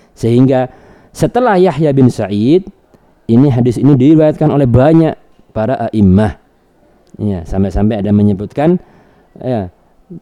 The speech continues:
eh, yang meriwayatkan dari Yahya bin Sa'id itu ada dua ratus lima puluh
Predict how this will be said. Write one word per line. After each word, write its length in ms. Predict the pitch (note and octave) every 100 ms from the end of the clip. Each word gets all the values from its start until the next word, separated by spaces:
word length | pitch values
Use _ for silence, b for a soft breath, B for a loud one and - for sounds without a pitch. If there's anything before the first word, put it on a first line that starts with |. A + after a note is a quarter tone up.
| _ _ _ _ -
eh, 220 | - G#2+
yang 160 | A#2 A#2
meriwayatkan 640 | A#2 B2 D#3 D#3+ D#3 D3
dari 320 | C3 B2+ B2+
Yahya 560 | D#3+ C#3+ C3 C3 D3+ -
bin 240 | - A2+
Sa'id 400 | G2+ A2 C3 D3+ A2+
itu 240 | A2+ C#3+
ada 160 | A#2+ A#2
dua 320 | G#2 G#2+ A#2+
ratus 480 | A#2 A2+ C#3+ C3 B2
lima 240 | A#2+ A#2+
puluh 400 | A2+ B2+ B2+ C3+